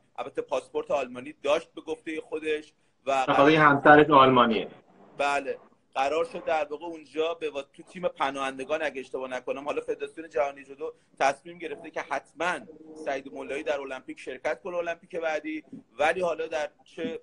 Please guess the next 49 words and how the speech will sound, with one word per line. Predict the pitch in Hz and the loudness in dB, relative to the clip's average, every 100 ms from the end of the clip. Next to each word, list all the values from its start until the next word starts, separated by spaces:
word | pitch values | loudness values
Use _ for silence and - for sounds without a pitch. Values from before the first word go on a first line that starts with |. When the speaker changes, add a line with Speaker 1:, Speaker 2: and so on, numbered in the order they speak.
| - | -8
Speaker 1:
اه، | 139 | -6
اه، | 131 127 120 _ - 123 120 120 120 | -6 -8 -10 _ -16 -12 -10 -10 -10
قالبی | 120 135 131 131 156 | -6 -4 -4 -6 -4
حالا | 147 147 151 | -4 -4 -12
اونو | 160 | -12
در | 156 143 | -4 -4
واقع | 127 127 | -4 -10
فدراسیون | - 131 131 - 147 | -14 -14 -16 -20 -4
تصمیم | 131 131 - 151 | -4 -4 -10 -14
می‌گیره. | 117 101 90 - _ _ 143 | -14 -10 -10 -10 _ _ 2
ولی | 185 | 2
وقتی | 190 208 - 214 | 2 -4 -6 -20
م-، | 185 175 | -14 -10
یا، | 202 208 | -10 -10
یا | 196 | -8
اگه | 185 196 202 | -8 -10 -12
یه | 214 | -12
مورد | 190 170 180 196 | -10 -12 -14 -16
دیگه | 170 160 170 | -12 -8 -6
بود، | 160 151 | -8 -8
من | 160 | -4
واقعاً | 165 151 160 | -2 -2 -4
اینو، | 175 175 - 160 - | -10 -18 -20 -20 -12
اه، | 143 135 | -10 -10
دلم | - 147 156 151 | -8 -6 -6 -8
نمیاد | 156 170 151 | -16 -10 -10
ذکر | 123 135 135 | -8 -12 -10
نکنم، | 131 151 151 | -12 -10 -10
این | 190 | -2
آرش | 156 165 175 | 0 0 -2
میر | 196 170 147 | -10 -12 -12
اسماعیلی | - 147 135 131 139 170 175 _ _ _ | -12 -12 -12 -12 -14 -14 -20 _ _ _
مال | 147 185 | -10 -10
سال | - - 143 | -10 2 6
Speaker 2:
در | 151 | 6
همین، | 175 | 4
Speaker 1:
قبله. | 165 165 - 113 104 - | 4 2 0 -10 -12 0
Speaker 2:
در | |
همین | 143 151 165 165 | 4 6 6 6
Speaker 1:
ولی | 151 | 6
Speaker 2:
جودو | 139 147 | 8 8
Speaker 1:
اونم | 147 | 8
Speaker 2:
بود. | 131 | 4
Speaker 1:
وقتی | 185 180 - 170 - | -2 -4 -8 -20 -16
اومد، | 170 165 165 190 185 165 160 _ _ | -12 -10 -8 -8 -10 -10 -14 _ _
من | 170 208 | -8 -4
یادم | 190 196 202 202 | -2 0 -2 -6
نمیره | 208 180 139 | -8 -12 -12
چه | - | -14